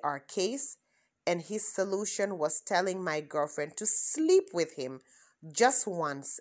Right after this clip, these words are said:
and he will erase the footage. My girlfriend told her mom,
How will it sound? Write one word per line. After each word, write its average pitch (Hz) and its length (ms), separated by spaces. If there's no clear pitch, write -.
and 156 140
he - 220
will 165 220
erase 143 400
the 151 100
footage. - 520
My 156 260
girlfriend 240 600
told 175 300
her 302 160
mom, 160 460